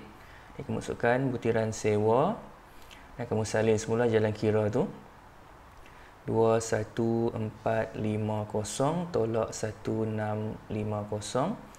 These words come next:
darab dengan tujuh puluh peratus. Sewa kita akan dapat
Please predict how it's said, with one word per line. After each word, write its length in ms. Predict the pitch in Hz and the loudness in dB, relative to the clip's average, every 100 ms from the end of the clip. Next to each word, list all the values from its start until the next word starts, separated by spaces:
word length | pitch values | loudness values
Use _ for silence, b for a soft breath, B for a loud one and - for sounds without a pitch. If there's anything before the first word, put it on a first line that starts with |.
| B B B | B B B
darab 400 | - 107 107 107 | -4 0 2 0
dengan 320 | 101 110 143 214 - - - - - | 0 0 0 -2 -8 -20 -20 -14 -4
tujuh 400 | 110 104 107 107 - | -2 2 2 0 0
puluh 240 | 107 107 107 - - | 2 2 0 -6 -2
peratus. 720 | 104 101 - 135 196 - - - B B B | 0 0 0 2 2 0 -10 -16 B B B
Sewa 560 | - - 110 113 113 113 | -10 -2 4 6 6 4
kita 240 | - 117 | 0 0
akan 160 | 107 107 | 0 -2
dapat 320 | - 143 | 2 0